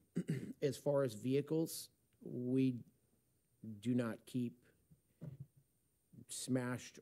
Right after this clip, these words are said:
or damaged vehicles outdoors. Those are all inside. That property, that particular address alone is almost eight thousand square feet.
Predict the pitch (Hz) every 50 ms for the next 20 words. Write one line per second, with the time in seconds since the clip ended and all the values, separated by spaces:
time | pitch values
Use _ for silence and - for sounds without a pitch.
0 | - - 117 113 110 110 110 107 107 104 101 98 - - - - - - 123 110
1 | 127 127 123 123 123 120 107 101 95 110 117 117 113 107 - 120 107 104 101 -
2 | - - 107 101 95 - 101 71 - - - - - _ _ _ _ _ _ _
3 | _ - 131 127 113 117 131 131 123 127 135 135 139 131 - - 147 131 131 131
4 | 131 127 110 107 131 143 139 - - 139 143 139 139 131 - 139 135 135 131 117
5 | 110 131 127 131 - 151 139 123 - 139 131 - 131 120 - 123 123 127 123 120
6 | 123 117 - - 120 117 117 127 131 135 135 135 135 - - 120 113 110 - -
7 | - - - - 135 - - 131 131 127 123 113 - - 135 131 127 - - 123
8 | 127 123 113 113 120 110 - - - 131 123 120 - - 135 143 151 151 -